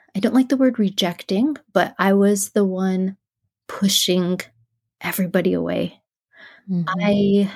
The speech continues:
Speaker 1: you know, even though I didn't have a relationship with my dad who raised me, I didn't want a new one. And I was curious to know who my new siblings were, but I didn't want new ones.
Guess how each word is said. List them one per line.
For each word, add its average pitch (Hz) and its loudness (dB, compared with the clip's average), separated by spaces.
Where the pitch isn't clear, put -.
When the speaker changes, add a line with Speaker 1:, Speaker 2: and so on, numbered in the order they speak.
Speaker 1:
you 208 2
know, - -2
even 233 4
though 247 4
I 220 4
didn't 202 0
have 202 -2
a 226 0
relationship 226 0
with 208 -2
my 196 4
dad 196 -2
who 214 -6
raised 196 2
me, 285 2
I 180 -2
didn't 247 2
want 196 2
a 180 2
new 180 2
one. 185 0
And 185 0
I 202 2
was 208 0
curious - -2
to 247 2
know 240 2
who 247 4
my 226 4
new 208 0
siblings 220 0
were, 381 -4
but 202 0
I 190 2
didn't 269 2
want 190 0
new 180 -4
ones. 208 -2